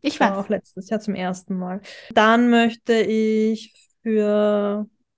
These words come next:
Speaker 2: ein Shooting gerne machen für, äh, eine geile Brand, die ähnliche Werte hat wie ich im Bereich Hotellerie, Gastronomie oder Sport.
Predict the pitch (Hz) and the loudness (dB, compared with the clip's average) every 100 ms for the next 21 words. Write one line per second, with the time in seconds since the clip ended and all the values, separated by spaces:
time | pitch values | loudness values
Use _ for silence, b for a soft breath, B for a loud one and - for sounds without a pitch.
0 | _ _ _ _ _ _ - 220 - 277 | _ _ _ _ _ _ -4 -4 0 -2
1 | 277 - 254 240 240 - 226 220 226 214 | -2 -6 -2 -2 -2 -2 0 2 2 0
2 | 214 220 - 220 214 214 208 202 202 202 | -4 -12 -4 -2 0 -2 -2 -2 -4 -6
3 | 202 202 196 202 202 202 196 190 190 190 | -8 -10 -10 -6 -4 -2 -2 -4 -4 -2
4 | 190 196 220 277 - _ _ _ _ _ | 0 2 0 -2 -8 _ _ _ _ _
5 | 233 220 208 208 202 220 208 208 208 214 | -6 -4 -2 -4 -2 -2 0 -2 -2 -4
6 | 202 - 240 247 240 - - - 202 202 | -4 -4 -4 -4 -8 -16 -18 -8 -4 -2
7 | 196 190 190 196 190 220 208 208 208 202 | -2 -2 0 -2 -4 -10 -4 -2 -2 -4
8 | 190 - 202 202 202 202 196 - - 247 | -6 -4 -2 2 2 0 -6 -6 -2 -2
9 | 247 254 - | -2 -8 -16